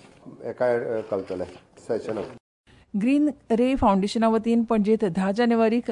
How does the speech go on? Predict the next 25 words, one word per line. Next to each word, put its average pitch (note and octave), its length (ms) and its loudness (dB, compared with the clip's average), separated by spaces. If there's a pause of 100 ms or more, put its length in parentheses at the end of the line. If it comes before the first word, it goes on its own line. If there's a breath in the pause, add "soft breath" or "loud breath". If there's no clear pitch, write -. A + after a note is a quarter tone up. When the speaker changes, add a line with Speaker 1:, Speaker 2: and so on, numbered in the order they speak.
(140)
Speaker 2:
ग्रीन A#3+ 220 2
ग्लो A3+ 240 4
महोत्सवाचें G3+ 540 0
आयोजन E3+ 260 0
केलां. E3 220 -4 (520 soft breath)
पाटो A3+ 260 0
संस्कृती B3 460 0
भवनांत A#3 440 2
दिसभर G#3 400 0
चलपी G#3+ 400 0
ह्या G#3+ 120 4
महोत्सवात A#3 600 2 (100)
चित्रपट G3+ 400 2
प्रदर्शन, G3 540 2 (400 loud breath)
हरीत A3 200 4 (100)
कुशळटाय, A3+ 580 2 (140)
व्हिडिओ G#3 240 2
एडिटिंग G3 360 0
कार्यशाळा, G#3 560 2 (340 loud breath)
पोस्टर A#3 300 0
प्रदर्शन B3 520 2
आनी A3 180 2
हेर G#3+ 120 2
कार्यावळी F#3+ 380 0
आसतल्यो. E3+ 380 0